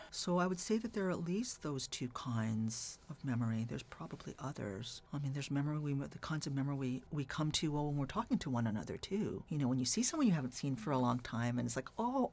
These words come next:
I remember that time, you know, that me and Rebecca met for coffee to talk about her dissertation, and we discovered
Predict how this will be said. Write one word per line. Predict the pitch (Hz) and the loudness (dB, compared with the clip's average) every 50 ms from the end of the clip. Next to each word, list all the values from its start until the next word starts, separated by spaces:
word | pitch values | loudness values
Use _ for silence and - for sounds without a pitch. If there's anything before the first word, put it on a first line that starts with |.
| - - | 4 4
I | 165 254 | 4 4
remember | 311 311 302 285 240 220 202 185 175 165 | 6 2 4 6 8 8 10 10 10 10
that | 156 147 139 - - - | 10 8 6 6 4 -2
time, | - 131 131 127 127 131 131 135 - - - | 0 2 4 4 4 4 2 0 -2 -4 -4
you | 170 156 147 | -4 -2 -2
know, | 143 139 135 139 156 175 175 170 | 0 2 2 2 2 2 2 2
that | 170 143 131 - - - - - - - - - - | 4 2 2 2 0 0 0 0 0 -4 -6 2 6
me | 180 185 190 | 6 8 8
and | 185 180 | 10 8
Rebecca | 180 170 165 156 175 - 190 170 | 8 8 8 6 6 6 6 8
met | 165 170 - - | 8 8 6 6
for | - 202 | 4 2
coffee | 170 - - - 220 220 233 233 - 240 220 | 4 4 6 8 10 10 10 8 6 6 8
to | 196 185 | 8 8
talk | 180 - - 185 190 - | 6 6 2 2 4 4
about | 196 175 180 170 170 | 4 6 6 6 6
her | - - 180 | 6 0 2
dissertation, | 180 196 180 - 196 180 - - 185 190 - - 208 185 | 4 4 4 4 2 2 4 4 4 4 4 4 4 4
and | 185 185 | 4 6
we | 175 180 180 | 8 8 8
discovered | 190 180 180 - - - 180 185 190 202 196 180 170 156 147 - | 8 6 4 2 4 8 8 8 10 10 12 12 12 10 10 4